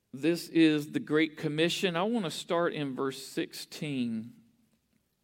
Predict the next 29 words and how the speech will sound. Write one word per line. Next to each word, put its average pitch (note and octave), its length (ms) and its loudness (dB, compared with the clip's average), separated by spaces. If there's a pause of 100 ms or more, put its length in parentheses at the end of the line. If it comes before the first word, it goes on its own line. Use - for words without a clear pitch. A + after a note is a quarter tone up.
(720)
Matthew D3 800 -2 (360)
chapter D3+ 340 -4
twenty-eight, D3+ 600 -6
verse C#3+ 260 -6
sixteen F#3 1080 -2 (200)
through D#3+ 200 6
the F#3+ 160 0
end, C3 420 2 (180)
through D3 140 0
verse E3 260 -4
twenty. C3+ 380 -2 (1040)
And B2+ 160 -6
if D#3 220 -2
you D#3+ 100 0
would, D3 380 4
with C#3 220 -2
your C3 80 0
Bibles C3+ 520 2
open, C#3+ 460 0
would C#3+ 220 -8
you C4 120 -2
stand D3+ 580 -2 (520)
as D3 260 4
we D#3+ 300 4
read D#3 600 4
the, C3 280 2 (100)
the C3 120 2
Great D3 440 4
Commission. D3 800 0